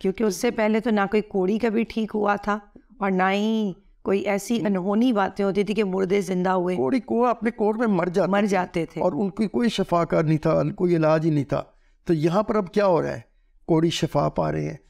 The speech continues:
Speaker 2: तो ये बात यीशु उनको ये नहीं जो कहता कि मैं यीशु हूँ, जाके उसको बता
Speaker 1: उसको
Speaker 2: दो।
Speaker 1: बता
Speaker 2: वो
Speaker 1: दो।
Speaker 2: कहता है कि स-, सच्चाई को देखो कि सच्चाई क्या है। सच्चाई ये है कि ये सब शफा पाते हैं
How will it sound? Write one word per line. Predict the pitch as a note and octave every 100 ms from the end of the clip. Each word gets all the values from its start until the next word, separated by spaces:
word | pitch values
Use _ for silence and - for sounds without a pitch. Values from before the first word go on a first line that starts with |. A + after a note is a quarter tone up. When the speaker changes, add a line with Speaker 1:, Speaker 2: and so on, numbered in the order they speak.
| _ -
Speaker 2:
तो |
ये | F3 E3 A3
बात | F#3+ F3+ F3
यीशु | E3 - G#3
उनको | - F3 F#3 E3 G#3+
ये | E3 F3+
नहीं | A#3+
जो | C4 A3
कहता | F#3 - D#3 - _ _ _ F3+
कि | E3+ - A3+ _ _ -
मैं | D3+ D#3 E3+ G3+
यीशु | F#3 F3+ - F3
हूँ, | F3+
जाके | E3 - D#3
उसको | C3 -
बता | D3 G#3
Speaker 1:
उसको | - A3
Speaker 2:
दो। | G3
Speaker 1:
बता | G3+ G3+ F#3
Speaker 2:
वो | F3+
Speaker 1:
दो। |
Speaker 2:
कहता | G3 G#3 G3+ B3
है |
कि | A3+ G#3+
स-, | - - E3 D3 E3 D3+ -
सच्चाई | - - - A3+ A#3 A#3
को | A#3+
देखो | F3+ F3+ F3+ D#3 A#2 _ _ -
कि | F3+
सच्चाई | - - G3+ G#3
क्या | F#3 G3+ D#3+
है। | C#3 - _ - -
सच्चाई | D3+ F3+ F3+
ये | F3 F3
है | A#3 A#3
कि | G3 D#3+ - _ - E3+ - F#3 F3 F3 D#3+
ये | E3
सब | D#3+ F3+ -
शफा | E3+ - D3
पाते | C#3+ D3 C#3 F3+
हैं | A#3